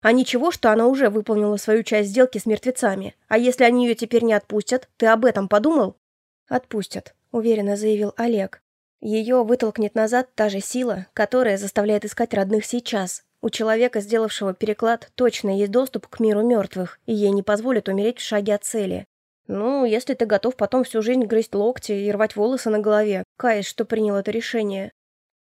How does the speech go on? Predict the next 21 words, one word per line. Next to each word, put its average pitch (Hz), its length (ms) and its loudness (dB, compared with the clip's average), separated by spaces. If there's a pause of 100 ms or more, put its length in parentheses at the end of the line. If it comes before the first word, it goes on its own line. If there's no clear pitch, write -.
(140)
Через 233 300 -4
пять 254 180 2
минут 240 460 0
они 262 200 2
уже 226 160 2
мчались 233 440 -2
по 214 80 0
утреннему 214 480 0
городу 202 560 -2
в - 40 -16
сторону 220 380 -2
кладбища, 202 720 -4 (140)
где 220 220 0
Олегу 226 320 2
было 214 200 0
проще 240 360 -4
всего 240 320 -4
собрать 220 420 -4
вместе 214 340 -2
души 214 300 -6
тех, 240 400 -6